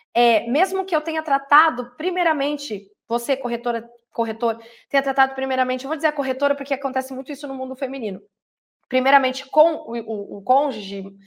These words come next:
o, o marido, o namorado, o noivo, quando você, quando a esposa estiver junto, a noiva, enfim, a namorada, dirigir-se primeiramente à mulher,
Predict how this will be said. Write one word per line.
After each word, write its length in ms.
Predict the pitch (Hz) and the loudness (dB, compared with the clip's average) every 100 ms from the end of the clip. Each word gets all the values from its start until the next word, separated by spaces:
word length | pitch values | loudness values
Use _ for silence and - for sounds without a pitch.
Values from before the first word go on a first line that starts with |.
| - _ | -20 _
o, 300 | 220 202 208 | -4 -2 -2
o 40 | 190 | -2
marido, 640 | 185 202 285 285 240 208 214 202 220 | -2 0 0 0 -2 -2 -4 -6 -4
o 80 | |
namorado, 640 | 220 208 202 233 269 226 214 | -2 -2 2 4 4 2 -2
o 20 | |
noivo, 540 | 208 247 302 254 202 - _ - _ - | 2 4 4 2 -8 -16 _ -20 _ -6
quando 260 | 349 403 | -4 -2
você, 360 | 359 359 330 330 - _ - | -2 -2 -6 -6 -14 _ -4
quando 180 | 302 | 2
a 140 | 302 277 | 2 2
esposa 460 | - - 381 403 | -4 0 2 2
estiver 260 | - 254 247 | -2 2 2
junto, 360 | 233 320 285 233 | 2 -4 -2 -2
a 60 | |
noiva, 360 | 226 302 294 226 | 2 2 2 -4
enfim, 200 | 226 269 | -8 -4
a 40 | |
namorada, 600 | 254 214 220 302 277 208 - _ _ _ - | -4 0 2 4 2 -2 -12 _ _ _ -4
dirigir-se 520 | 294 311 311 392 330 | -2 0 -2 -2 -6
primeiramente 600 | - 302 359 349 311 320 | -6 -4 -2 -2 -4 -8
à 20 | |
mulher, 440 | 285 233 196 196 | -6 -4 -4 -6